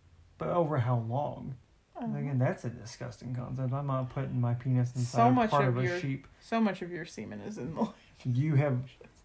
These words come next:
Speaker 1: if you use sheepskin condoms, you have a,
Speaker 2: They're
Speaker 1: essentially
Speaker 2: sanitized, Devin.
Speaker 1: Well, no, I'm just saying you've essentially turned your partner into a turducken.
Speaker 2: Oh my God! Stop. Ugh.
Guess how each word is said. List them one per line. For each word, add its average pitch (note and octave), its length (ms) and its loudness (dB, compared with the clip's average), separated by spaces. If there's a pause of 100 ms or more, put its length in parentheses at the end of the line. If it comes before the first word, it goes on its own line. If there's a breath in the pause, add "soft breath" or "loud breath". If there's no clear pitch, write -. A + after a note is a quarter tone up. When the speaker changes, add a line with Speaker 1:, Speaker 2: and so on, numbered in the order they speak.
(640 loud breath)
Speaker 1:
if C3+ 120 0 (100)
you B3 180 0
use C3 680 -2 (540)
sheepskin D3 540 -6
condoms, B2 460 -2 (1040)
you C#3+ 160 -2
have D#3+ 160 2
a, B2 120 4 (280)
Speaker 2:
They're - 120 -2
Speaker 1:
essentially E4 680 2
Speaker 2:
sanitized, F#3 1300 2 (200)
Devin. F3+ 160 6
Speaker 1:
Well, G3 160 6
no, G#3+ 60 10
I'm F3+ 200 4
just D3+ 140 6
saying D3+ 220 6
you've E3 160 4
essentially C#3+ 480 2
turned C#3 220 2
your B2 100 4
partner C3+ 360 0
into A#2+ 280 2
a A#2+ 40 4
turducken. A#2+ 580 0 (180)
Speaker 2:
Oh B3 160 6
my A3 180 6
God! G3+ 420 8
Stop. - 840 8 (1300 loud breath)
Ugh. C4 580 12